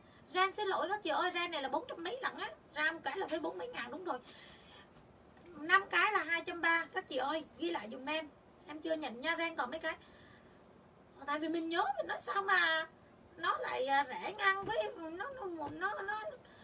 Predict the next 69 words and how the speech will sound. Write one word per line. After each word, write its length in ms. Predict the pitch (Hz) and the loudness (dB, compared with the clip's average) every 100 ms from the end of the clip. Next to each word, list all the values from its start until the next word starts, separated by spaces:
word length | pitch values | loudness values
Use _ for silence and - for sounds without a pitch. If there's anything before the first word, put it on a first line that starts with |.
| - | -4
mấy 100 | 381 | 0
đứa 140 | 403 | 2
nó 120 | 427 415 | 2 2
nói, 220 | 427 415 381 | 2 0 -4
à, 280 | 349 320 311 | -2 -2 0
hai 120 | 339 349 | -2 -2
trăm 120 | 370 | -4
mấy 100 | 403 | -4
ngàn 180 | - 254 | -6 -6
em 120 | 320 | -4
nói. 140 | 392 523 - - - - - - | -6 -6 -16 -20 -20 -20 -20 -16
Chị, 60 | 233 202 208 | -12 -12 -10
mình 320 | 226 233 226 | -10 -8 -8
nó 80 | 302 | -8
nhập 180 | 311 - | -10 -10
cũng 240 | 214 220 320 | -10 -8 -6
được, 180 | 226 - | -6 -6
cái 80 | 277 254 254 | -12 -10 0
lót 260 | 285 - | 2 2
là 80 | 285 | 0
em 120 | 302 | -2
toàn 160 | 247 240 | -2 0
là 60 | |
ba 140 | 294 294 | 0 0
trăm 140 | 302 | 0
mấy 100 | 320 - | -4 -2
trở 80 | |
lên, 240 | 339 311 311 | -2 -2 -2
cho 80 | 311 | -2
em 200 | 294 339 | -2 -4
có 140 | 359 - - 247 | -6 -6 -14 -12
nhận 220 | 254 269 208 | -10 -10 -8
lót 320 | 240 262 - | -2 -2 0
là 80 | 311 | -4
khi 140 | - | -4
nào 120 | 285 262 | -4 -4
em 120 | 285 | -4
nhập 120 | 262 | -8
bên 120 | 294 269 | -8 -8
Trung 140 | 302 | -6
em 120 | 285 247 | -6 -6
cũng 120 | 247 | -6
phải 120 | 311 | -4
số 140 | 311 320 | 0 0
ba 160 | 269 | 0
trở 120 | 302 311 | 0 -2
lên 160 | 269 | -4
hết 120 | 277 | -4
á. 100 | 359 370 - - - - | -4 -4 -10 -16 -20 -12
Nên 120 | 277 | -6
em 120 | 302 311 | -4 -4
cứ 100 | 349 | -2
nhớ 200 | 311 494 | 0 0
cái 100 | 370 | 0
giá 260 | 311 392 311 | 2 2 0
em 160 | 294 | -4
biết 160 | 320 - | -6 -6
là 120 | 247 214 | -10 -8
nhầm. 220 | 254 240 - - - - - - | -8 -8 -14 -18 -20 -20 -20 -6
Năm 180 | - 370 | 2 4
cái 120 | 403 | 4
hai 180 | 415 349 | 4 2
trăm 140 | 370 359 | 0 6
ba, 240 | 359 339 - | 6 6 0
ghi 100 | 311 | -6
lại 200 | 339 269 | -4 -4
các 120 | 330 - | -6 -6
chị 120 | 240 | -4
ơi. 160 | 285 | -2